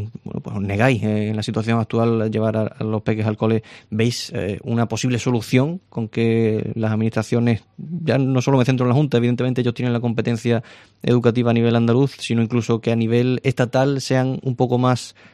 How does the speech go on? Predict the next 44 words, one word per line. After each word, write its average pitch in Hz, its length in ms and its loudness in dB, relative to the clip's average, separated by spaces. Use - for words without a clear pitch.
flexibles 127 580 0
de 120 100 0
decir, 120 380 0
bueno, 113 260 2
pues, - 200 -8
eh, - 260 -6
a 107 80 -2
estas 110 200 -2
familias 120 380 2
que 120 100 -2
están 117 180 -2
en 110 80 0
su 113 100 -2
derecho 113 400 0
de 117 140 0
pensamiento 113 500 2
en 110 80 0
cuanto 107 320 0
a 104 160 2
que - 340 -2
no 123 200 4
niegan 143 440 0
la 117 140 -2
escolarización, 117 580 -2
sino 113 200 0
que 113 120 0
niegan 117 460 0
la 113 140 -2
presencialidad, 110 720 0
puedan 120 320 4
tener 117 480 4
esa 120 260 -2
opción 127 420 -4
de 110 600 -2
poder 110 260 -2
educar 110 300 -2
a - 40 -6
sus 110 160 -6
hijos 107 320 -2
desde 104 180 -2
casa, 135 320 -2
de 127 80 0
manera 107 220 0
virtual? 107 400 -4